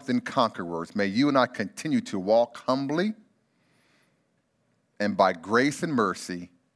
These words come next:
let's keep Satan totally frustrated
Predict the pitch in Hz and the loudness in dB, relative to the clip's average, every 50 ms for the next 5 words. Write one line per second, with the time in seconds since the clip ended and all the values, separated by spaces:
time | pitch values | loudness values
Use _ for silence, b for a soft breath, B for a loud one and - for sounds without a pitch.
0 | _ _ _ _ _ _ _ - - 107 120 120 - - - 135 107 - - - | _ _ _ _ _ _ _ -4 0 0 0 0 -2 -4 -4 -4 -4 -4 -6 -8
1 | - - 123 113 107 - - 95 87 - _ - - - - 143 135 131 131 127 | -6 -2 -2 -2 -2 -4 -8 -10 -10 -12 _ -20 -12 -6 -4 -4 -2 -2 -2 -2
2 | 127 127 123 - b b b b b b - - - - 113 110 - - - 104 | -2 -4 -6 -8 b b b b b b -20 -12 -6 -6 -6 -6 -6 -6 -4 -2
3 | 98 92 87 90 | -2 -2 -2 -6